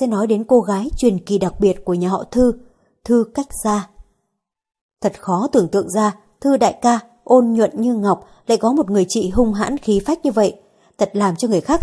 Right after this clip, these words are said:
giật mình. Mạc Đông Lăng sinh lòng cảm khái. Trên đời muôn màu muôn vẻ,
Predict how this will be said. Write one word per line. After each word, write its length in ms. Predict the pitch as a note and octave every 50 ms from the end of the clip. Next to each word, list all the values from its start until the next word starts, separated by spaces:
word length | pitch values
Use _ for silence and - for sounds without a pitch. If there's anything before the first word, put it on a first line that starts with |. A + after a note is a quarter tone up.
| -
giật 180 | C4 - - -
mình. 240 | G3 G3+ G3 F#3 D#3+ - - _ _ _ _ _ _ _ _ _ _ _ _ _ _ _ _ _ _ _
Mạc 200 | - A3+ G3+ -
Đông 200 | - A#3 A#3 G#3+
Lăng 200 | G#3+ A3 G#3 G#3 G3+ F#3+ -
sinh 160 | C#4+ C#4 C4
lòng 180 | A#3 G#3 F#3+ F#3+ -
cảm 180 | - G3 D#3+ C#3+
khái. 340 | - - F#3 E3+ F#3 B3+ C#4 - _ - - _ _ _ _ _ _ _ _ _ _ _ _ _ _ _ _ _
Trên 180 | - - A#3
đời 220 | F#3+ G#3 G3 F#3+ F3+
muôn 220 | G3 A3+ B3 A#3+
màu 180 | A#3 A3 F#3+ F3
muôn 200 | F#3 A#3 A#3+ A3+
vẻ, 360 | G#3+ A3 F3+ D#3+ E3 F#3 -